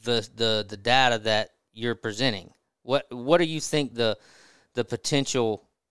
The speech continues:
variances could be, or what, what could be some of the answers to that?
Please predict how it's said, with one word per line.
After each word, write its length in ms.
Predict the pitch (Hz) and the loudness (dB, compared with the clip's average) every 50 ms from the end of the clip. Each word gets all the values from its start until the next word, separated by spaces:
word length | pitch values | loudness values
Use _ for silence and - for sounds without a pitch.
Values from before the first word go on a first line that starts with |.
| _ _ _ _ _ _ _ _ _ _ _ _ _ _ _ 117 117 | _ _ _ _ _ _ _ _ _ _ _ _ _ _ _ _ _
variances 680 | 113 131 127 131 147 139 131 127 123 - - 135 117 - | 0 2 4 6 6 6 4 2 0 -4 -6 -6 -6 -6
could 220 | - - 123 110 | -6 -8 -8 -6
be, 320 | 113 120 120 120 117 117 113 | -2 -2 0 0 0 0 -2
or 140 | 107 101 104 | -2 -4 -4
what, 240 | 107 117 127 - - | -2 -2 -2 -2 -4
what 160 | 120 127 127 | -6 -6 -4
could 160 | - 139 123 | -6 -8 -4
be 360 | 117 123 120 120 117 113 113 - | -2 -2 0 0 -2 -6 -8 -12
some 220 | - - - 123 | -10 -6 -4 -4
of 60 | 113 | -4
the 100 | 104 104 | -2 0
answers 340 | 101 110 120 113 - 110 101 | 0 0 0 -2 -6 -10 -10
to 140 | - - 92 | -10 -10 -10
that? 240 | 82 - - - | -12 -14 -18 -20